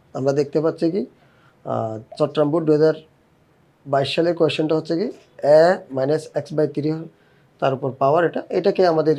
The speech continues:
বিস্তৃতি করতে বলছে। এই কিউবের সহগ আমাদেরকে বলেই দিয়েছে কত, পাঁচশো ষাট। তাহলে এবং এ সমান ওয়ান বসাইতে বলছে, এ সমান কত? ওয়ান বসাইতে বলছে, তৃতীয় পদ পর্যন্ত বিসিডি করো। তাহলে আমরা সবাই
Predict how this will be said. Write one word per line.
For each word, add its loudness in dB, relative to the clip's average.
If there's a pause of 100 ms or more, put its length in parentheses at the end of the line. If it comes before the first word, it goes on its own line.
(220)
বিস্তৃতি 0
করতে 0
বলছে। 4
এই 8
কিউবের 2
সহগ -2
আমাদেরকে -2
বলেই 2
দিয়েছে 2
কত, 2 (420)
পাঁচশো 2 (220)
ষাট। -4 (420)
তাহলে 6
এবং 2 (340)
এ 8 (140)
সমান 4
ওয়ান 4
বসাইতে -2
বলছে, -6
এ -4
সমান 0
কত? 0 (300)
ওয়ান 2
বসাইতে -2
বলছে, -4 (400)
তৃতীয় 2
পদ 2
পর্যন্ত 2 (100)
বিসিডি -2
করো। -6 (240)
তাহলে 0
আমরা 2 (760)
সবাই 2